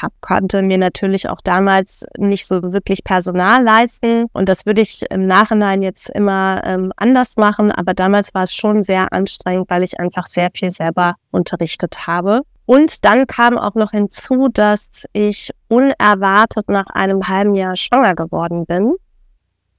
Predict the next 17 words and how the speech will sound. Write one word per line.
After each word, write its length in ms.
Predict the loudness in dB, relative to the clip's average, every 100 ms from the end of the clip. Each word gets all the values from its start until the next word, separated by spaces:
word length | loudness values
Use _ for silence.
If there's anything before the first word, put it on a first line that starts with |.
| _ _
Und 120 | -2
meine 160 | -2 -4
Schwa-, 460 | -4 -2 0 0
meine 220 | 0 -2 -4 0
Frauenärztin 540 | 0 2 -2 -4 -6
hat 80 | -4
mir 120 | -2
immer 180 | -2 -2
gesagt, 340 | -4 -4 -4 -6
ich 180 | -12 0
könne 280 | 4 4
gar 160 | 4 -2
nicht 220 | -6 -8
schwang-, 260 | -8 -8 -6
äh, 100 | -8 -10
schwanger 420 | -4 -2 -2 -2
werden. 380 | 0 0 2